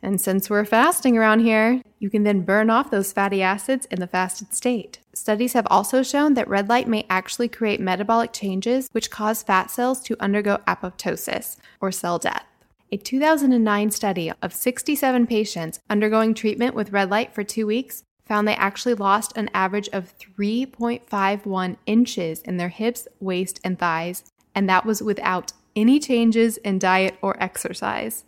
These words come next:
So imagine what happens when you pair it with intermittent fasting. Additionally, a two thousand and twelve double-blind, controlled, randomized study found that spot treating upper arm fat with red light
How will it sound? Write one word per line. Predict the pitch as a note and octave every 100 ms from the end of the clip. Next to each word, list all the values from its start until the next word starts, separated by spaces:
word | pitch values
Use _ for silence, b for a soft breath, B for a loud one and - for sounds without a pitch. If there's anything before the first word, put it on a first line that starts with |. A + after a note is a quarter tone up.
| _
So | - F3+
imagine | F3 F3+ F#3 F3
what | E3
happens | F3 F3+ F#3+ F#3+
when | B3
you | G#3+
pair | A#3+ G#3
it | -
with | F#3+
intermittent | G3+ G#3 G3 - F#3+
fasting. | G3 G#3+ - - F#3 G3+ - -
Additionally, | G3 G#3 G3+ A#3 A#3 C4 E4 -
a |
two | - A#3+
thousand | A3+ A#3 A3+
and | A3+
twelve | A3 G#3+ G3
double-blind, | G3+ A3 A#3 A3 G3+ G#3+ A#3
controlled, | A#3 G3+ G3+ F#3+ G3 F#3
randomized | F#3 G3 A3 A#3 A#3+
study | A#3+ A#3+ G#3 F3 E3+
found | F#3+ F#3+
that | F#3
spot | - - G#3 B3 D4+ -
treating | - C#4 C4 E3+ F3 -
upper | G3+ C4 C4+
arm | B3 C4 D4+ C#4+
fat | E3+ D#3+ - - - -
with | F#3+ G3
red | B3+ B3
light | G3 F3 F#3+